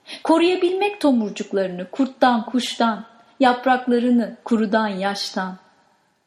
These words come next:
Ne güç mevsimlere dert anlatabilmek. Ne güç bir ağaç misali meyve verebilmek. Sonra kendi ellerimizle devşirebilmek kendi meyvemizi.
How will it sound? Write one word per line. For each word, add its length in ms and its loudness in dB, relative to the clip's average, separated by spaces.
Ne 140 4
güç 360 -4
mevsimlere 760 0
dert 280 2
anlatabilmek. 800 -6
Ne 120 4
güç 360 -2
bir 160 2
ağaç 420 4
misali 560 -2
meyve 380 2
verebilmek. 580 -6
Sonra 320 0
kendi 300 2
ellerimizle 760 2
devşirebilmek 880 2
kendi 280 0
meyvemizi. 680 -8